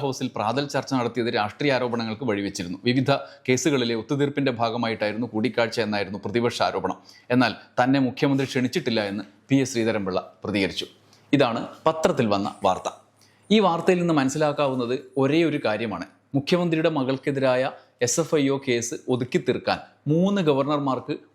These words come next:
ഒരുമിച്ച് ക്ലിഫ് ഹൗസിൽ വിരുന്ന് നൽകുന്നു എന്നതാണ് വ്യംഗ്യം.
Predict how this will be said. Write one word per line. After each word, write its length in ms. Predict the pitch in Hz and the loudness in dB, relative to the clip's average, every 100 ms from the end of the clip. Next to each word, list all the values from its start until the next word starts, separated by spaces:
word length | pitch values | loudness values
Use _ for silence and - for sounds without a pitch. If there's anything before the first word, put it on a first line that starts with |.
| 143 | 2
ഒരുമിച്ച് 420 | 151 190 170 170 139 | 2 2 2 0 0
ക്ലിഫ് 220 | 120 - | -2 0
ഹൗസിൽ 240 | 156 - 131 135 | -2 -2 -4 -2
വിരുന്ന് 240 | 127 156 170 | 0 0 0
നൽകുന്നു 340 | 120 117 113 - - _ - | 0 -2 -4 -4 -14 _ -2
എന്നതാണ് 300 | 120 113 110 113 | 2 2 2 0
വ്യംഗ്യം. 300 | 98 98 95 | -2 -2 -4